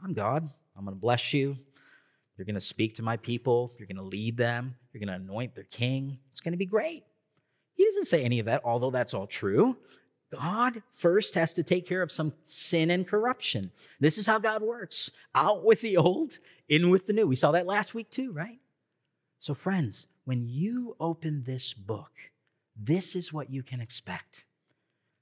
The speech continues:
Some pointed realities at times coming from God. He's not,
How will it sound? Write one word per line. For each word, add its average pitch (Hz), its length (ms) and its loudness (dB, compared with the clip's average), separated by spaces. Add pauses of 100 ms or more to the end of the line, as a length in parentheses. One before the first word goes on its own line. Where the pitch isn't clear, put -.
Some 120 200 -4 (220)
pointed 156 540 -6
realities 131 640 -4
at 110 180 -12
times 107 380 -10
coming 135 320 -6
from 123 180 -12
God. 104 220 -8
He's 131 160 -4
not, 151 220 0